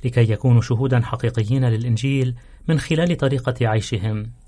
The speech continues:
تجدر الإشارة إلى أن هذا المبنى الجديد الذي طال انتظاره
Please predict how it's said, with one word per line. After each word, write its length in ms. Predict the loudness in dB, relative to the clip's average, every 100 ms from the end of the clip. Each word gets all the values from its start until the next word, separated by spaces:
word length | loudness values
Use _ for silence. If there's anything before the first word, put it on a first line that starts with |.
| -20 -20 -20 -20 -10 2
تجدر 360 | 2 4 0
الإشارة 480 | -2 -4 0 2 2
إلى 160 | 2 0
أن 120 | 2
هذا 240 | 2 2
المبنى 280 | 2 2 2
الجديد 440 | 2 0 0 0
الذي 280 | 2 2 0
طال 220 | 0 0
انتظاره 720 | 0 0 0 0 0 2 2